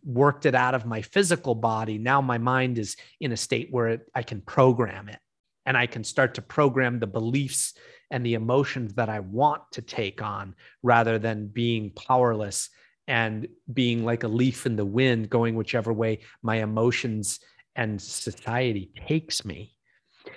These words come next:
And so really that's in a nutshell, uh, tying in the science, as you asked, with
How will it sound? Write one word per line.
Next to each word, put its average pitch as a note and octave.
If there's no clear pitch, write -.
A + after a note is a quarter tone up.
And C3
so C#3
really C3+
that's A#2+
in G#2
a G2+
nutshell, G#2
uh, F#2+
tying A2
in G2+
the F#2+
science, A2
as G#2
you G2+
asked, G2+
with A2+